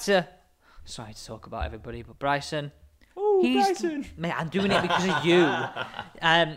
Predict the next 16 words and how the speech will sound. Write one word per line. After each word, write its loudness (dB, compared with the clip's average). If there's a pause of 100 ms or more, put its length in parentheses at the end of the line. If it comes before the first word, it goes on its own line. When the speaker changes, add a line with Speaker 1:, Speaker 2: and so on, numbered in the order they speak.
(140)
Speaker 1:
he, -4 (640)
he 0
is -10 (440)
doing 0
what -2
he's -6
doing -4
just -10
purely 2
because -6
he's -6
seeing -4
that -6
long 0
hitters -4
win. -4